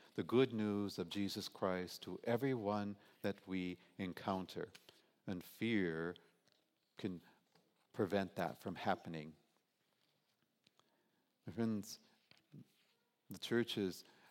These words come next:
um, commission is to go and to preach and to heal and, uh, to help, uh, people to come into the understanding of Jesus Christ. And,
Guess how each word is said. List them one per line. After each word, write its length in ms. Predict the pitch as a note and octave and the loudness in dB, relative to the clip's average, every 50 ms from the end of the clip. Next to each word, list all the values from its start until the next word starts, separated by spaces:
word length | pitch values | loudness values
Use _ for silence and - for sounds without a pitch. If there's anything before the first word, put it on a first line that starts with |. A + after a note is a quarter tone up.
| _ - | _ -8
um, 380 | F#2+ F2+ F2 E2+ E2+ E2 E2 - _ - - _ _ _ _ - - | -6 -4 -4 -4 -6 -6 -10 -14 _ -20 -20 _ _ _ _ -14 -6
commission 540 | - A2+ F#2+ F#2+ A2+ A2+ - - A2 F#2+ F2+ | -2 0 2 2 2 0 0 -2 -2 -2 -2
is 180 | F2 E2+ - | -2 -4 -4
to 120 | - - F#2+ | -6 -6 -2
go 260 | E2 G2+ G2+ G2+ G2+ | 2 4 4 4 4
and 100 | G2 F#2 | 2 -2
to 100 | - F#2+ | -4 -8
preach 480 | - - - A#2+ B2 B2 A#2 - - | -6 -2 2 2 2 2 0 -2 -4
and 140 | G2+ F2+ E2+ | -4 -4 -4
to 80 | - G2 | -6 -10
heal 640 | E2+ - - - - A#2 A2+ G#2+ G#2 F#2 D#2 D#2 E2+ - - - _ _ - - - - | -12 -12 -12 -10 -6 -2 0 2 2 2 2 0 -4 -8 -14 -20 _ _ -20 -16 -8 -4
and, 280 | G#2 F#2+ F#2 F2 E2 - - - - | -2 -2 -2 -2 -6 -10 -20 -12 -6
uh, 140 | - F2+ F2 E2 | -4 -2 -2 -2
to 120 | - - | -4 -8
help, 380 | D#2+ - - A2+ A2+ A2+ - - - - - - - - | -8 0 4 4 4 4 2 -2 -12 -20 -20 -10 -4 -2
uh, 200 | F2+ E2+ F2 F2 F2 F2 - - _ _ _ _ _ _ - - - - _ _ _ - | -2 0 -2 -2 -4 -8 -12 -20 _ _ _ _ _ _ -20 -20 -20 -20 _ _ _ 0
people 280 | A#2 A2+ - G#2 F#2+ | 0 2 2 2 0
to 260 | F#2 - - F#2 F2 - - - - | 0 0 -2 -2 -2 -4 -8 -10 0
come 360 | - A2 G#2+ G#2 G2+ G#2 - - - - - _ _ _ | 2 4 4 4 2 0 -4 -8 -14 -20 -20 _ _ _
into 220 | - G#2+ G2+ - G#2+ | -6 -6 -4 -4 -2
the 120 | F#2+ G2 | -2 0
understanding 680 | F#2+ F#2 F2+ - - - - G#2+ G#2 G#2+ G#2+ G#2 G2 F#2 | 0 0 -2 -4 -4 0 2 4 4 4 4 2 0 0
of 80 | F2+ E2 | -2 -2
Jesus 400 | D#2+ G2 F#2+ F2 - F#2 E2+ - | -2 -4 -4 -2 -4 -6 -6 -8
Christ. 600 | - - - A2+ A#2+ A#2+ F#2+ F2 E2 - - - | -4 0 2 4 4 4 2 0 -2 -4 -6 -6
And, 200 | F#2 F2 E2+ D#2+ | -6 -6 -6 -8